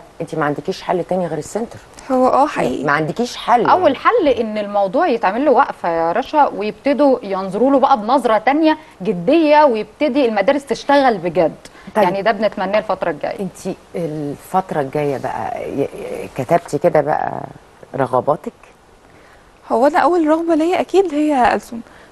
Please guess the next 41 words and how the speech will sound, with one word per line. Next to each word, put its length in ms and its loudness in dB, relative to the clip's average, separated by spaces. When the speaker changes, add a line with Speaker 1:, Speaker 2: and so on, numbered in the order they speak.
Speaker 2:
فانا 140 2
بحاول 580 2
اشوفها 560 -2
واشوف 380 0
ايه 100 0
مثلا 340 -2
كليه 280 2
تانية 280 0
هتبقى 160 0
Speaker 3:
يعني 180 2
انت 80 4
Speaker 2:
قريبه 220 4
ليها. 220 0
Speaker 3:
مجموعك، 300 4
آه، 320 0
يعني 300 -2
ألسن 220 0
بتاخد 300 0
اقل 300 2
من 160 -6
مجموعك 360 0
بكتير، 560 -8
آه، 500 4
فانت 280 0
ضمناها 420 4
ان 80 -2
شاء 200 -2
الله. 260 0
Speaker 2:
إن 60 0
شاء 180 2
الله. 180 -2
Speaker 3:
ولكن، 360 -2
آه، 300 -2
ليه 200 0
اخترتي، 340 0
يعني 420 0
ليه 140 0
مش 220 -2
اقتصاد 380 -2
وعلوم 240 4
سياسيه؟ 640 2